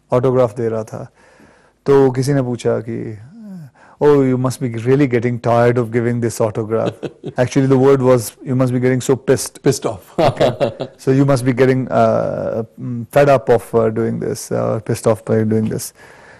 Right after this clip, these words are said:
Speaker 1: So फिर मैंने उसको बोला कि, "No, it's not like that।" ऐसा है कि अगर ना लेंगे, then I'll get pissed off more।
Speaker 2: <laughs>
Speaker 1: So it is better that, uh, they take my autograph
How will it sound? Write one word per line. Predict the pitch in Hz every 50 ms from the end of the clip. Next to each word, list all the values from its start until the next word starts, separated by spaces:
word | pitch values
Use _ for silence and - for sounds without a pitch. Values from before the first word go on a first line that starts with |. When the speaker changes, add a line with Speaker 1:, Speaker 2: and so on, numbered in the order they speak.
| - _ _ _ _ _ _ -
Speaker 1:
So | - - - - 98 98 117 123 120 - - - - 147 -
फिर | - 123
मैंने | 123 127 123 123 123
उसको | 120 117 - - 123 120 117
बोला | 117 - 120 120 113 120 117 120 117 120 123
कि, | 123 - - 120 120 113 104 107 120 117 113 110 _ _ _ _ _ _ _ _ _ _ -
"No, | 123 120
it's | 120 120 117 117 - - -
not | 123 120
like | 117 117 117 110 120
that।" | 123 135 131 - - -
ऐसा | 117 113 - 120 120 113 - 131
है | 120 127 139 135
कि | 131 - 123
अगर | 120 120 123 123 120 117 - _ _ _ _ -
ना | 117 113 120 139 151
लेंगे, | 147 143 139 143 139 135 139 143 147
then | 147 202 196 139 117 139 147
I'll | 143 135 123 120 113
get | 117 110 - -
pissed | 120 113 - -
off | 117 113 113 113
more। | 113 117 123 131 - - 196
Speaker 2:
<laughs> | 180 - - 185 185 - - 180 175 -
Speaker 1:
So | - -
it | 123 117
is | 120 123 117
better | 117 131 131 135 135
that, | 127 123 117 123
uh, | 123 120 117 113
they | 113 120 113 -
take | - 131 117
my | 117 120 113 110 110
autograph | 107 113 110 110 113 110 113 113